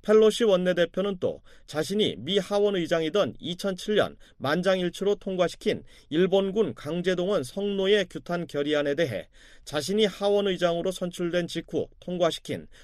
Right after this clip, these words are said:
중요한 결의안 중 하나로 강력한 메시지를 전하는 결의안이었다고 평가했습니다. 펠로시 원내대표는 서울 외교부 청사에서 윤병세 한국 외교부 장관도 만나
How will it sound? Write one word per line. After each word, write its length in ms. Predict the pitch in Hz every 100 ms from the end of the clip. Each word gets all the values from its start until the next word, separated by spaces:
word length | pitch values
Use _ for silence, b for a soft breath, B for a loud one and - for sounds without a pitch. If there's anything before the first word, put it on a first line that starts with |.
| b
중요한 500 | - 170 190 190 180
결의안 400 | 139 147 156 156
중 180 | 180 160
하나로 340 | 170 147 - b b b
강력한 560 | 151 175 190 185 226 175
메시지를 500 | 156 180 160 196 190
전하는 460 | 147 147 160 180
결의안이었다고 880 | - 143 147 139 135 123 120 117 127 -
평가했습니다. 840 | 170 - 127 120 107 80 - - - - b b b b b
펠로시 400 | 208 220 214 240
원내대표는 840 | 214 185 185 175 170 214 151 80 - b
서울 340 | - 208 220 156
외교부 320 | 160 185 175
청사에서 680 | 180 170 160 175 180 95 - b -
윤병세 600 | 151 185 190 180 226 135
한국 440 | - 202 202 208 139
외교부 380 | 151 175 175
장관도 540 | 208 143 156 160 160 160
만나 340 | 170 135 85